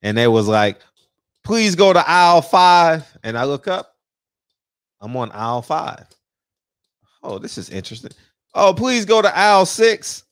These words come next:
I'm on aisle six. So I just politely put that shit <laughs> back on the shelf and walked out the store, man. That shit was funny, man.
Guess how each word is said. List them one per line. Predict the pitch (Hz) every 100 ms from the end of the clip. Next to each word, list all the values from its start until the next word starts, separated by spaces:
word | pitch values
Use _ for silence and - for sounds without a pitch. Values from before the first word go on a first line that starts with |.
| _ -
I'm | 95
on | 104 104
aisle | 110 117 113
six. | 147 113 -
So | 127
I | 151
just | 151 -
politely | 107 113 110
put | 101 180 -
that | 127
shit | 131 143 117 -
<laughs> |
back | 185 -
on | 139
the | 123
shelf | 113 117 113 113 _ _ _ 143 120
and | 107 101
walked | 101 104 -
out | 98 92
the | 104
store, | - 101 90 85
man. | 85 85
That | 90 87
shit | - 85 85
was | 85
funny, | - 85 78 78
man. | 80 78